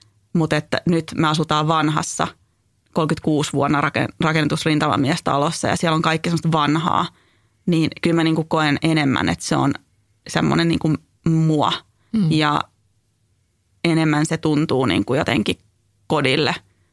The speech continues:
Speaker 1: kuin mikään noista mun aikaisemmista, missä, missä on ollut. Mut ihmiset on se, joka tekee sen, sen kodin. Ja ei sillä ole mitään väliä, niin kuin, et, että onko siellä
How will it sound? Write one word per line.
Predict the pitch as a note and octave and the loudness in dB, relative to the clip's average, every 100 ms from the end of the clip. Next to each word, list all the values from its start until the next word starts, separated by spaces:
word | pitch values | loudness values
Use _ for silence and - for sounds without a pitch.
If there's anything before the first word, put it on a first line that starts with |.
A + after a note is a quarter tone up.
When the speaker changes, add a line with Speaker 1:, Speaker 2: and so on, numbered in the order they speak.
| _ _ _ _ | _ _ _ _
Speaker 1:
kuin | - D3+ C#3+ | -2 0 2
mikään | C#3+ C3+ B2 D#3+ | 0 0 0 0
noista | A2 E3 - | 0 -2 -2
mun | E3+ D3 | 0 2
aikaisemmista, | A#2 - F#3+ - - G#2+ - G3+ - _ - | 2 0 -2 -2 0 -2 -2 -8 -10 _ -6
missä, | - - - _ F#3 | -6 -4 -6 _ -2
missä | F3 - E3+ | -2 0 -2
on | - | 0
ollut. | - - F#3+ - _ _ _ _ _ _ _ _ _ _ _ _ _ _ G#3 | 0 -2 -4 -8 _ _ _ _ _ _ _ _ _ _ _ _ _ _ -4
Mut | G3 | 0
ihmiset | F#3 F3+ G3+ - | 2 2 0 -2
on | E3 D3+ | 0 0
se, | C#3+ | 0
joka | C#3 - | -2 -4
tekee | E3+ D3+ F3+ | -2 -2 -2
sen, | - F3+ F#3 _ _ _ _ _ - - | -2 -4 -4 _ _ _ _ _ -20 -4
sen | E3 D#3 | 0 0
kodin. | D3+ D#3+ D#3+ - _ _ _ _ _ _ _ - | 0 0 -2 -4 _ _ _ _ _ _ _ 0
Ja | D#3+ | 2
ei | D#3+ | 2
sillä | F3 E3 | 2 2
ole | |
mitään | E3 D#3 D3+ | 2 0 0
väliä, | D3+ D3+ D#3 | 0 0 0
niin | D#3+ E3 | 0 0
kuin, | D#3+ D#3 | 0 0
et, | - - _ _ _ _ _ _ _ _ _ _ _ _ | -2 -6 _ _ _ _ _ _ _ _ _ _ _ _
että | D#3 - - - | -6 -2 -2 0
onko | D3 - | -2 -2
siellä | D#3+ D#3 D#3 | 0 0 -2